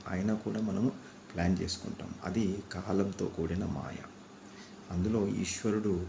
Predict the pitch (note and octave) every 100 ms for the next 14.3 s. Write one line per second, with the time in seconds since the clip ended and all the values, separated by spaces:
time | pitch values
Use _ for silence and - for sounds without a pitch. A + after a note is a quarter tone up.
0 | - F2 G2+ G2 F#2+ F#2+ - - C2 -
1 | - - - - - - - - E2+ A2+
2 | D#3 - - - E2+ F2 G2 G#2+ G2+ G2+
3 | G2 F#2 F#2 F#2+ F#2 F#2 F2+ F2 E2 E2+
4 | E2 - F2+ E2+ E2+ F2 F#2+ G2 - -
5 | - - - D#2+ D#2+ E2+ E2+ E2 E2 -
6 | F2+ D#2+ D#2 D#2+ E2 F2 - - F#2 F2+
7 | F#2+ F#2+ - - - - - G#2+ D2+ E2
8 | G2+ G2+ G#2 G2+ G2+ G2 F#2+ G2 F#2 D#2+
9 | E2+ F2 F2+ F#2 F2+ E2+ E2+ D#2 E2+ -
10 | F2+ E2+ E2 D#2+ D#2+ E2 E2 E2+ E2+ E2+
11 | - - - - F2 F2+ F2+ E2+ E2+ E2
12 | F2+ - - - - F2 F2 F#2 G#2+ G#2
13 | G#2+ G2+ G2+ G2+ G2 F#2 F2+ E2+ F2+ E2+
14 | E2+ - F2+